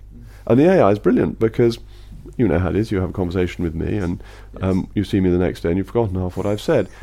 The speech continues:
Speaker 1: If you're a computer and you're operating on A I, you remember everything I've said and you say, "Well, um,
Speaker 2: Yes.
Speaker 1: h-, h-, how's,
Speaker 2: You
Speaker 1: how's
Speaker 2: carry
Speaker 1: that?"
Speaker 2: on a conversation
Speaker 1: That's
Speaker 2: for
Speaker 1: right,
Speaker 2: years
Speaker 1: that, that's, that's
Speaker 2: and
Speaker 1: right, that's right.
Speaker 2: years.
Speaker 1: And you, you, you remember that I've got toothache or whatever it is.
Speaker 2: <laughs>
Speaker 1: Um,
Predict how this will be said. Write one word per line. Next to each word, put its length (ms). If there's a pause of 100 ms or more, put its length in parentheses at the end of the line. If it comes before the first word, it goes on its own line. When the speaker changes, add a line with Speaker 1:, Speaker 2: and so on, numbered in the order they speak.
(180)
Speaker 1:
If 180
you're 160
a 40
computer 580
and 80
you're 180
operating 340
on 100
A 40
I, 180
you 120
remember 280
everything 360
I've 180
said 140
and 80
you 140
say, 180
"Well, 300 (320)
um, 160
Speaker 2:
Yes. 100
Speaker 1:
h-, 180
h-, 200
how's, 280
Speaker 2:
You 60
Speaker 1:
how's 220
Speaker 2:
carry 160
Speaker 1:
that?" 60
Speaker 2:
on 40
a 40
conversation 540
Speaker 1:
That's 80
Speaker 2:
for 60
Speaker 1:
right, 140
Speaker 2:
years 100
Speaker 1:
that, 60
that's, 220
that's 160
Speaker 2:
and 100
Speaker 1:
right, 120
that's 180
right. 140
Speaker 2:
years. 120
Speaker 1:
And 20
you, 100
you, 200
you 160
remember 380
that 140
I've 140
got 180
toothache 400
or 40
whatever 240
it 60
is. 280
Speaker 2:
<laughs> 420
Speaker 1:
Um, 320